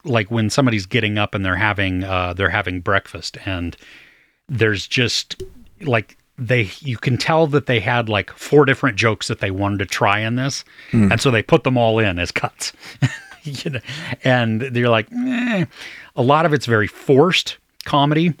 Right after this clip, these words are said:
Speaker 1: Uh, you have, uh, why can't I remember his name?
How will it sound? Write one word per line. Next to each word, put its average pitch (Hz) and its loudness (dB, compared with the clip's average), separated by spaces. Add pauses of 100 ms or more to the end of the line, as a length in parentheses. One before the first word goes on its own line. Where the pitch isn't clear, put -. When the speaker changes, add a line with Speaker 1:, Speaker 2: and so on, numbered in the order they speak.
(640)
Speaker 1:
Uh, 120 0
you 117 -2
have, 117 0
uh, 104 0 (1080)
why 131 -8
can't - -12
I 120 -4
remember 107 -2 (120)
his 98 -4
name? 101 -2